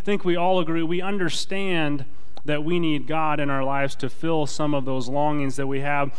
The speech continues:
But the next thing that we learn about true hope is that true hope, it doesn't really come naturally for us, right? When, when we face the challenging times of this life, it's hard to have hope. It's, it's hard to have hope for the future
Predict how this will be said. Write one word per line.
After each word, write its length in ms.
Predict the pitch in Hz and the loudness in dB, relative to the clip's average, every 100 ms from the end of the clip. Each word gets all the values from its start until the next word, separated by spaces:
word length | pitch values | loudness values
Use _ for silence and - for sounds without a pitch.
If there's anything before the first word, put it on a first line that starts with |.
| - - | -2 -2
But 140 | 170 | 0
the 80 | 170 | 0
next 260 | 190 208 - | 0 0 0
thing 180 | 202 | 0
that 120 | 185 175 | 2 2
we 100 | 156 | 2
learn 240 | 170 180 | 2 2
about 260 | 160 156 151 | 2 0 0
true 280 | 185 170 | 0 2
hope 360 | 139 156 170 - - - - - - - - - | 2 2 2 0 0 0 0 0 -2 -2 -2 0
is 120 | 147 | 0
that 220 | 147 135 - | 2 0 0
true 260 | - 196 | 0 2
hope, 320 | 160 180 175 - - | 2 2 0 0 0
it 160 | 160 147 | 0 0
doesn't 320 | 170 175 180 | 2 2 2
really 260 | 170 160 147 | 2 2 2
come 340 | - 143 127 | 2 0 0
naturally 600 | 127 139 135 - 120 110 | 0 0 0 0 -2 -2
for 300 | - - 110 | -2 -2 -2
us, 420 | 107 107 - - - - | -2 -2 0 0 0 -2
right? 320 | 117 120 123 - - - - - - - | -2 -2 -2 0 0 0 0 0 -2 0
When, 220 | 160 180 | 0 2
when 140 | 185 196 | 2 2
we 120 | 208 | 2
face 400 | - 196 196 - | 2 2 2 2
the 120 | 170 | 0
challenging 580 | - 170 175 185 175 165 | 2 2 2 2 2 2
times 340 | - 170 170 | 0 0 0
of 80 | 156 | 0
this 180 | 151 - | 0 0
life, 340 | 160 170 - | 0 0 0
it's 200 | 180 180 | 0 0
hard 500 | - 185 208 196 175 | 0 0 2 2 2
to 80 | 156 | 0
have 240 | 143 160 - | 0 0 0
hope. 400 | 196 165 - - - - - - - - - | 0 0 0 -2 0 0 0 0 0 0 0
It's, 160 | 151 - | 0 0
it's 160 | 170 - | 2 2
hard 280 | 190 208 202 | 2 2 2
to 60 | |
have 240 | 165 175 156 | 2 2 2
hope 280 | 175 190 - | 2 2 0
for 160 | 180 | 0
the 80 | 147 | 0
future 640 | - 202 208 - 165 156 | 0 0 0 0 0 0